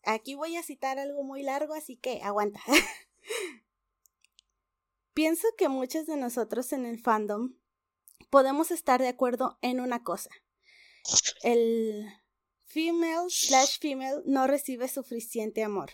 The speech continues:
Así que, durante el siguiente mes, vamos a intentar hacer algo sobre ello. Yo juro enfocar mis energías creativas en relaciones entre mujeres por el mes de febrero, mientras que chipear, eh,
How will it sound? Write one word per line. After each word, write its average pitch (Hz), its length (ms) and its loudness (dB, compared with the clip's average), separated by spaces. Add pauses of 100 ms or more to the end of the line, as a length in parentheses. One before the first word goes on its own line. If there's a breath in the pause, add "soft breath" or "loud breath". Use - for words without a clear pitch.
(680 loud breath)
Así 302 360 -2
que, 247 360 0
durante 233 460 4
el 233 80 2
siguiente 277 480 -2
mes, 277 400 -4 (300 loud breath)
vamos 285 340 4
a 339 60 4
intentar 240 480 0
hacer 233 280 0
algo 202 240 -2
sobre 208 440 -4
ello. 202 240 -10 (580 soft breath)
Yo 320 220 4
juro 285 320 4
enfocar 262 420 2
mis 269 220 -4
energías 240 560 -2
creativas 240 600 -2
en 240 120 -2
relaciones 214 640 -2
entre 240 200 -4
mujeres 208 460 -4
por 220 160 0
el 202 140 0
mes 202 180 -4
de 262 100 -4
febrero, 208 560 -6 (440 loud breath)
mientras 240 420 -4
que 247 160 -6
chipear, 269 640 0 (720)
eh, 202 560 -8